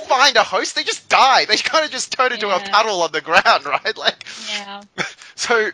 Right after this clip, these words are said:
Speaker 1: throughout this film, there's multiple examples of where the, the host rejects the symbiote, and then, like,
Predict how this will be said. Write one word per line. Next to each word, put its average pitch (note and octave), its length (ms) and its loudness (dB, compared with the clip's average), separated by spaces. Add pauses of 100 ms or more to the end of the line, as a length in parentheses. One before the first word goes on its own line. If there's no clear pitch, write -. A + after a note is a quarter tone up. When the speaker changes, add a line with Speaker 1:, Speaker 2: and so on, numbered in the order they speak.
Speaker 1:
throughout A3+ 440 -4
this A3 180 -8
film, D#3+ 300 -10
there's C#3 180 -14 (120)
multiple G3+ 540 -14 (480)
examples D3 640 -10
of A#2 180 -18
where B2 300 -4 (260)
the, E3 160 -10 (240)
the D#3 80 -10
host B3 320 -8
rejects F#3 540 -8
the F3+ 80 -10
symbiote, B2+ 340 -16 (340)
and F3 160 -2
then, G3+ 440 -4 (560)
like, - 500 -2